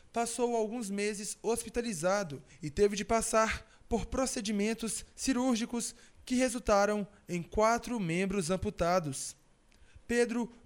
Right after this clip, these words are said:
participou da palestra Superar é Viver,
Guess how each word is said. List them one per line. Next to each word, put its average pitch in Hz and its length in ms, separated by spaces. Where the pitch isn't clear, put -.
participou 247 580
da 220 120
palestra 196 720
Superar 208 720
é 208 80
Viver, 180 540